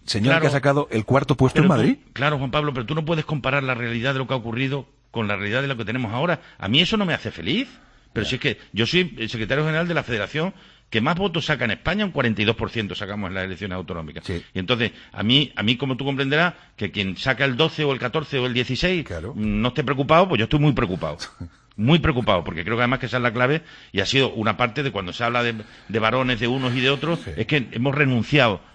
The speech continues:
Speaker 2: a, a ser de verdad parte importante de la vida de, de la gente en muchos sitios. Y porque además yo no voy a aceptar nunca que el pesoe se pueda convertir en un partido exclusivamente electoral, en el que solo prima
Speaker 1: No.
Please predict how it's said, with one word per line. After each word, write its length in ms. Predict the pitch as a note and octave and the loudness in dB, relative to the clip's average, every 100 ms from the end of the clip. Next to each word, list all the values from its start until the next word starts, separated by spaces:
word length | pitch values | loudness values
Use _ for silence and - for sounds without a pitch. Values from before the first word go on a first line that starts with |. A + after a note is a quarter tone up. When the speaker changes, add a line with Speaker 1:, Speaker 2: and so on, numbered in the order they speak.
| _ | _
Speaker 2:
a, 60 | G#2+ | -8
a 220 | G2 A2 | -8 -6
ser 180 | - C#3+ | -2 0
de 100 | C3+ | 2
verdad 460 | B2 C3+ D#3+ - - | 2 4 2 -2 -6
parte 300 | - C#3 C#3 | 0 2 2
importante 480 | D3+ B2 C3 C#3+ D3+ | -2 0 0 2 2
de 80 | C3 | 2
la 80 | G#2+ | 2
vida 220 | B2+ B2 | 2 0
de, 100 | G#2+ | 0
de 240 | F#2+ F2+ | -6 -6
la 80 | G2+ | -4
gente 300 | G2+ E3 E3 | -2 -2 0
en 80 | D3 | 0
muchos 260 | A#2+ C#3 C#3 | 0 -2 -2
sitios. 400 | A#2 E2+ D#2 - _ _ - C#2 - - | -4 -6 -8 -10 _ _ -18 -14 -14 -10
Y 140 | B2 | -6
porque 240 | G2 G#2+ F#2 | -2 0 2
además 180 | E2+ G2+ | 4 4
yo 80 | |
no 80 | G#2+ | 4
voy 80 | A2 | 4
a 40 | |
aceptar 280 | A2 A#2+ A#2+ | 2 -2 -2
nunca 240 | A2 B2 C#3+ | -2 -2 -2
que 60 | |
el 60 | A#2 | -4
pesoe 240 | F#2+ B2 | -4 -4
se 100 | A#2 | -2
pueda 180 | A2 A#2+ | 0 0
convertir 440 | A2+ A2+ F#2+ C#3 C#3+ - | 0 -2 -2 -4 -6 -12
en 80 | - | -4
un 140 | G#2 B2+ | -2 0
partido 300 | A#2+ D3+ E3 | 0 0 -2
exclusivamente 540 | G#2+ G2+ A2+ G#2 F2 | -2 0 2 2 0
electoral, 460 | E2 - G2+ C#3 E3+ | -6 -4 -2 0 0
en 60 | |
el 100 | C#3 | -4
que 120 | G#2 G#2 | -6 -6
solo 260 | B2+ B2 | -4 -4
prima 280 | G#2 C3+ | -2 -2
Speaker 1:
No. 60 | C#3+ | -2